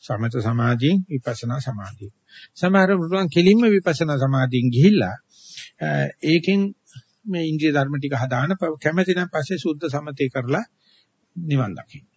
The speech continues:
සමහරෙකුට පුළුවන් අවශ්‍ය වෙලාවෙ හැටියට සමත විපස්සනා දෙක යොදාගෙන කරන්න.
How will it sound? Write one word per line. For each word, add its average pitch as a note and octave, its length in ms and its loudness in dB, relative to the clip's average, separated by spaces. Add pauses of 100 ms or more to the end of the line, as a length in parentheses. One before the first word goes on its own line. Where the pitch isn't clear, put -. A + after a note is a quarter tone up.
(460)
සමහරෙකුට F#3+ 460 4
පුළුවන් F#3+ 260 -2
අවශ්‍ය F3+ 340 0
වෙලාවෙ G3+ 360 2
හැටියට F3 300 0
සමත D#3+ 300 -2
විපස්සනා D#3 500 -2
දෙක C#3 220 0 (880)
යොදාගෙන C#3+ 520 0
කරන්න. B2 300 -8